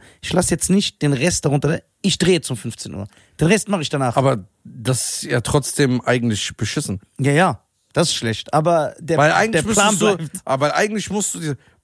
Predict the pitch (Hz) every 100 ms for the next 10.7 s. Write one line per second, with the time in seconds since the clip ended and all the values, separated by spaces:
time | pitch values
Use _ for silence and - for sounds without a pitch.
0 | - - - 175 180 120 143 143 170 -
1 | 202 185 - 175 180 143 143 160 - -
2 | - 131 131 123 147 143 110 131 120 92
3 | - _ _ _ _ _ _ _ - 135
4 | 143 156 139 - 92 95 - _ - 127
5 | 143 - 123 110 - - - 143 175 175
6 | 214 208 196 156 180 202 - 156 180 202
7 | - 143 - 143 127 139 - 127 147 175
8 | 143 135 156 165 139 - 127 151 123 113
9 | 113 110 - 127 131 139 110 - 165 139
10 | 107 98 - 123 185 165